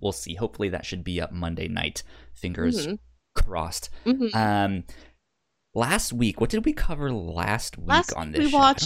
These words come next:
Speaker 1: don't even remember.
Speaker 2: Flavors of Youth.
Speaker 1: Yes, that's
Speaker 2: A
Speaker 1: right.
Speaker 2: very different movie than this one.
Speaker 1: Yeah. That was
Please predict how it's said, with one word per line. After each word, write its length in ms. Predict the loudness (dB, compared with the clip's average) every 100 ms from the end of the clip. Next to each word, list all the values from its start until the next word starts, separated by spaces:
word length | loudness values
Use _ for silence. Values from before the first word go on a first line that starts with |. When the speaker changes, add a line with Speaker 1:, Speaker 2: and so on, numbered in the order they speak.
| -4
Speaker 1:
don't 40 | -8
even 40 |
remember. 160 | -4 4
Speaker 2:
Flavors 540 | 6 6 6 2 4
of 160 | 2 0
Youth. 420 | 0 4 4 2
Speaker 1:
Yes, 240 | -2 0 2
that's 180 | 4 2
Speaker 2:
A 20 |
Speaker 1:
right. 260 | 0 -2 -2 6
Speaker 2:
very 440 | 8 10 8 6
different 440 | 2 -4 -2 -2 2
movie 420 | 4 4 4 2
than 200 | 2 2
this 260 | 2 2 4
one. 320 | 6 6 2
Speaker 1:
Yeah. 380 | -2 -4 -4 -8 -10 -18 -20 _ _ -2
That 200 | 0 2
was 300 | 2 2